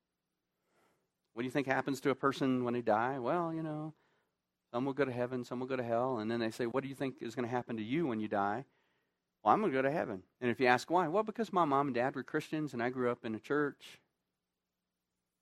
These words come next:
See, that's not their faith.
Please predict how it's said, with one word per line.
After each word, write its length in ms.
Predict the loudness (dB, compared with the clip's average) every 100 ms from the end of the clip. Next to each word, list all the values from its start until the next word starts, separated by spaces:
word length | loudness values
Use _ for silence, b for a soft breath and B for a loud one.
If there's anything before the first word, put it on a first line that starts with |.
| _ _ _ _ _ _ _ _ _ _ _ -6
See, 140 | 0
that's 220 | 2 2
not 220 | 0 0
their 160 | -2 -2
faith. 360 | -4 -10 -12